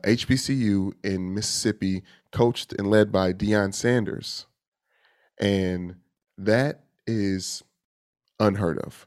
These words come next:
It's, like, the biggest news in college football history. Like, obviously, there's plenty of N F L players that were H B C U, uh, graduates, um, Deacon Jones, uh,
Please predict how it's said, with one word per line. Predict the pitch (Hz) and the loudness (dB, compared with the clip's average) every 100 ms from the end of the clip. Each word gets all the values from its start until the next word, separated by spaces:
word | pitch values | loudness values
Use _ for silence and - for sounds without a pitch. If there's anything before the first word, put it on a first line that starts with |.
| - | -2
It's, | 104 | 2
like, | 123 107 - | 2 2 0
the | 101 | -4
biggest | 95 107 120 123 113 - | 0 2 4 2 0 -2
news | 107 104 101 98 - | 0 2 0 -4 -6
in | 92 | -4
college | 107 101 101 | 0 0 0
football | 104 98 95 90 90 - - - - - | -4 -2 -2 -2 -4 -10 -20 -20 -12 0
history. | - 131 - 131 120 117 113 - - - | 4 4 4 2 2 2 -2 -6 -16 -10
Like, | 98 - | -6 -2
obviously, | 107 107 101 | -2 -2 -6
there's | 95 | -6
plenty | - 127 120 | -4 0 2
of | 110 98 - - - | 2 0 -8 -20 -2
N | 104 | 0
F | 104 104 | 2 2
L | 101 | 2
players | - 98 95 | 4 2 2
that | 95 90 | 2 0
were | 92 92 92 | 0 -2 -2
H | 98 - | -4 -4
B | 101 | -6
C | - | -2
U, | 98 95 92 90 - | 0 2 0 -4 -4
uh, | 98 | -4
graduates, | 90 101 95 95 95 90 - - - _ - | 2 6 6 4 0 -2 -10 -20 -20 _ -6
um, | 92 87 78 - - _ | -4 -4 -8 -12 -18 _
Deacon | 120 107 104 | 2 2 -2
Jones, | 98 101 98 98 98 95 - _ _ _ _ - | 0 0 2 -2 -4 -6 -12 _ _ _ _ -6
uh, | 92 87 65 - | -4 -2 -6 -8